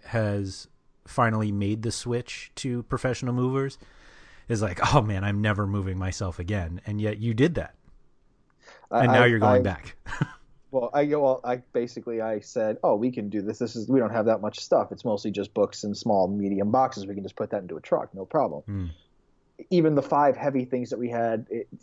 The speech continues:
Speaker 2: things didn't fit. Um, it, it was just, it was just a messy experience all around. Um, you know, the g-, g-, um, volumes of voices escalated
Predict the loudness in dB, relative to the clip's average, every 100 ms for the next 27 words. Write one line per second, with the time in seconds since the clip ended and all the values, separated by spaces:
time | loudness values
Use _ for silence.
0 | -18 -18 -18 -2 2 2 2 2 0 -4
1 | 2 4 4 2 0 2 4 4 0 -2
2 | -4 -2 0 2 0 2 2 2 -8 _
3 | _ _ _ _ _ 0 2 2 0 2
4 | 2 2 0 0 -2 -2 4 6 6 2
5 | 2 4 4 4 4 2 0 -2 2 2
6 | 2 -2 -10 -14 _ _ 0 4 4 4
7 | 0 -10 -10 -8 -6 -6 0 2 2 -2
8 | -12 _ -12 -4 2 4 6 4 0 -2
9 | -4 2 2 2 -2 -4 -6 -4 -2 0
10 | -2 -4